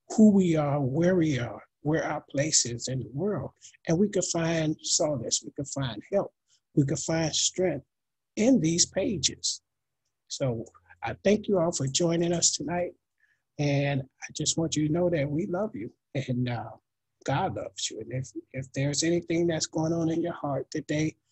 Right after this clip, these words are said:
and you're looking for peace and you're looking for blessings, the Bible tells us that, that God will bless us when we obey him, when we walk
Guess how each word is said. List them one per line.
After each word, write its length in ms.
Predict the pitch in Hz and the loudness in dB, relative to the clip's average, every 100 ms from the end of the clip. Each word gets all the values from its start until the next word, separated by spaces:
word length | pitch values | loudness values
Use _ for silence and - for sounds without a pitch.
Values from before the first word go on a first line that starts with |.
| _ _ _ _ 147 | _ _ _ _ 2
and 260 | 143 135 | 4 4
you're 160 | 143 131 | 2 2
looking 360 | 147 175 185 | 2 0 0
for 440 | 170 156 143 135 - _ _ _ - | 0 0 0 0 -4 _ _ _ 2
peace 420 | 185 135 - - _ - | 4 4 0 -2 _ -4
and 120 | 127 | 0
you're 140 | 139 | 2
looking 400 | 131 185 190 180 175 - _ - - | 2 0 0 0 0 -4 _ -8 -2
for 140 | 147 | 0
blessings, 840 | 139 180 180 - 120 - - - - _ _ _ - | 2 2 4 2 2 -4 -4 -4 -6 _ _ _ -6
the 60 | 131 | -2
Bible 360 | 120 139 143 - | 0 0 -2 -2
tells 340 | - 139 135 | 0 0 0
us 200 | 143 - | 0 0
that, 260 | 139 123 123 _ _ _ _ _ | 0 -4 -8 _ _ _ _ _
that 240 | 127 123 - _ - | -6 -4 -6 _ -6
God 240 | - 123 | -4 -2
will 160 | 143 151 | -2 -2
bless 340 | 156 214 - 139 | 0 2 2 2
us 160 | 131 | -2
when 200 | 139 135 | -2 0
we 140 | 139 160 | 0 -2
obey 400 | 165 - 277 - | -4 -6 -8 -10
him, 200 | - - _ _ - | -16 -20 _ _ -4
when 160 | 131 | 0
we 100 | 135 | 2
walk 300 | 135 143 160 | 2 0 -2